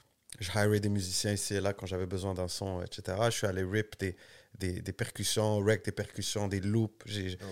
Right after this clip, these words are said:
Speaker 1: j'ai un, j'ai un pack de producers, Benny Adam, qui dort dans mon
Speaker 2: Personnalisé.
Speaker 1: que, que moi,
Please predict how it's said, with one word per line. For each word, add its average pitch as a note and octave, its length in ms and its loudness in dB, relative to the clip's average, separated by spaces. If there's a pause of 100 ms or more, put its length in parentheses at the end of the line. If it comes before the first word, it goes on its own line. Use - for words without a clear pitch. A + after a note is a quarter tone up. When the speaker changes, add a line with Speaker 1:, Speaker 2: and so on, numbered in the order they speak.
(180)
Speaker 1:
j'ai G2+ 160 4
un, G#2 320 6
j'ai F#2+ 140 2
un G#2+ 100 4
pack C3 320 6
de A2+ 80 0
producers, A2 600 0
Benny G#2+ 280 4
Adam, G2+ 320 0
qui - 180 -8
dort G2 200 4
dans G2 80 0
mon F#2 200 -2 (140)
Speaker 2:
Personnalisé. A2+ 560 -2 (180)
Speaker 1:
que, - 80 0
que A#2 240 -2
moi, A#2 300 6